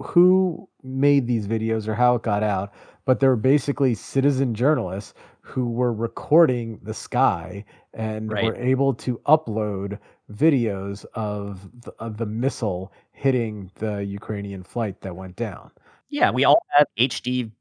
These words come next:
Speaker 2: video cameras in our pockets now, and it's changed things, even in places like Iran. No question about that. Some guy or gal, we don't know what, who actually did this,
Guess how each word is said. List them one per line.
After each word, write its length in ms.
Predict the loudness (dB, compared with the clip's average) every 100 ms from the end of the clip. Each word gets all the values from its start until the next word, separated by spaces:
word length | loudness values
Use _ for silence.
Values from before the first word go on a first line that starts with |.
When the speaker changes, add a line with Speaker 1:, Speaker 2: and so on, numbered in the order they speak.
| _ -8
Speaker 2:
video 300 | -2 2 0
cameras 440 | 0 -4 -4 -6
in 60 | -6
our 100 | -4
pockets 480 | 0 0 -2 -10 -10
now, 260 | -10 -10 -4
and 100 | -2
it's 280 | -2 -6 -4
changed 380 | 0 0 0
things, 380 | -4 -4 -6 -6
even 240 | -2 0 0
in 80 |
places 300 | 0 -4 -2
like 180 | -4 -4
Iran. 400 | -6 -6 -6 -10 -6
No 120 | -6
question 300 | -2 -4 -4
about 220 | -6 -4 0
that. 300 | 0 0 -4 -18 -20 -20 _ _
Some 300 | -2 0 6
guy 540 | 10 12 12 8 2 -4 -6
or 140 | -4
gal, 400 | 2 6 8 6
we 100 | 4
don't 140 | 2 2
know 140 | 0
what, 260 | 0 -2 -4
who 480 | -6 0 2 0 -4 -10 _ _ -2
actually 360 | 0 0 -6 -4
did 200 | -4 -2
this, 420 | -4 -4 -10